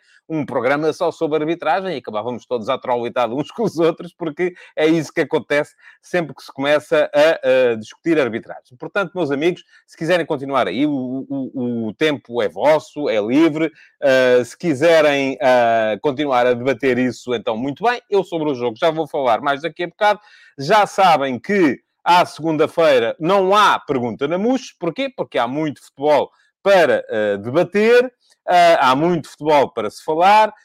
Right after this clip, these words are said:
e, portanto, como há jogos para se falar, não vamos estar a falar de coisas à margem da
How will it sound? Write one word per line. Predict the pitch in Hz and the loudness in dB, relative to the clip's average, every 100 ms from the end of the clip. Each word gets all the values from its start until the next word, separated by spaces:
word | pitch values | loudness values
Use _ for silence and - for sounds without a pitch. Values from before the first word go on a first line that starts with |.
| - | -12
e, | 190 | -10
portanto, | 156 156 170 165 | -8 -2 -2 -2
como | - 175 175 | -2 -2 2
há | 139 117 | 0 0
jogos | 104 143 123 - | 0 0 0 -4
para | - 151 131 | -2 0 0
se | - | -4
falar, | 123 120 131 143 | -4 0 2 2
não | 90 135 120 | 0 -6 -4
vamos | 131 120 | -4 -6
estar | - 135 135 _ - | 0 0 0 _ -2
a | 151 165 - | 0 0 -2
falar | _ 127 135 139 | _ -2 0 -2
de | - | -2
coisas | 156 143 160 - | -4 -2 -8 -6
à | 131 123 | -2 0
margem | 131 156 156 123 139 123 | 2 0 -2 -6 -8 0
da | 170 | 2